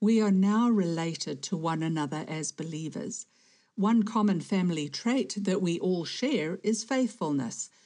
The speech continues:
Not only faithfulness to the Lord, but to one another as well. As Christ followers, faithfulness is something we should be known for simply because God himself is faithful.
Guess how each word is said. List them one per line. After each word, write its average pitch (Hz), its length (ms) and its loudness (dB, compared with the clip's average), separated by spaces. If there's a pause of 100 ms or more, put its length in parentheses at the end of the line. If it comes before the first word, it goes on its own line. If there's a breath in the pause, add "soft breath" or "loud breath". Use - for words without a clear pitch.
(180 soft breath)
Not 269 200 4
only 220 340 4
faithfulness 180 760 0
to 160 140 -8
the 156 120 -4
Lord, 233 340 0
but 202 200 -2
to 269 120 -2
one 247 240 4
another 170 480 0
as 156 240 -6
well. 196 420 0 (340 soft breath)
As 262 300 2
Christ 170 480 -2
followers, 151 680 -2 (200 soft breath)
faithfulness 247 720 -2
is 190 100 -4
something 233 460 2
we 190 100 4
should 214 300 -2
be 220 140 2
known 175 400 2
for 135 260 -4
simply 196 680 -4 (220 loud breath)
because 226 340 0
God 220 380 2
himself 220 640 0
is 156 200 -6
faithful. - 600 -8